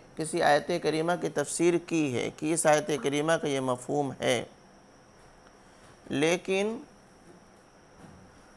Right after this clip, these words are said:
उसके पीछे ना कुरान करीम की दलील है ना हदीस रसूल की दलील है, कि जैसे कोई बात कही गई कि इस आयत करीमा का ये मफ़हूम,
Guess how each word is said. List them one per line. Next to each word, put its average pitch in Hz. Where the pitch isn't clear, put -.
उसके 170
पीछे 170
ना 190
कुरान 160
करीम 160
की 165
दलील 160
है 175
ना 180
हदीस 147
रसूल 156
की 190
दलील 123
है, 117
कि 143
जैसे 151
कोई 156
बात 151
कही 151
गई 143
कि 170
इस 160
आयत 135
करीमा 147
का 156
ये 143
मफ़हूम, 139